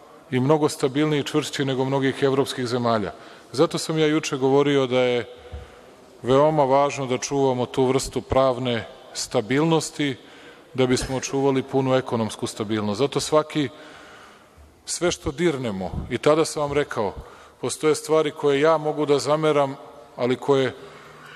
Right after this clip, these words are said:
ukoliko nismo sigurni kakve će posledice da proizvede, bolje je da ne diramo, jer možemo da izazovemo katastrofu. Dakle, da li sam srećan time koliko pojedine banke ulažu u privredu,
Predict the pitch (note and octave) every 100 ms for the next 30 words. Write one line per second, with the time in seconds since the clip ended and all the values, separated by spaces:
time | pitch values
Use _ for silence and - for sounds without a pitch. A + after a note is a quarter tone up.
0 | - - - - - _ _ C#3 - D3
1 | E3+ F3 D#3+ F3 - D#3+ - G3+ E3+ D#3
2 | D3 D3 D#3 E3 D3+ C#3+ D3+ D3 D#3+ C#3+
3 | - C#3 B2+ C#3 A#2 C#3+ D3+ C3 C3+ D#3
4 | D3 C3 C3+ D3 E3 D#3 D3+ C#3+ C#3 C3+
5 | C3+ C#3 C3+ C3 C3 B2 A#2+ A#2+ A#2 A2+
6 | G#2+ - G#2 F#2 - - - - - -
7 | - - - - - B2 - C3 E3+ F3
8 | - D3+ - F3+ - C#3+ A#2+ - - -
9 | - _ - D#3+ D#3 D3+ D3 D3+ D#3 C#3+
10 | C#3 C#3 D3 C#3+ B2 C#3+ C#3 - C3+ A2+
11 | - - - - _ _ _ - C#3+ C#3
12 | B2 B2+ C#3 C3 G#2+ F2+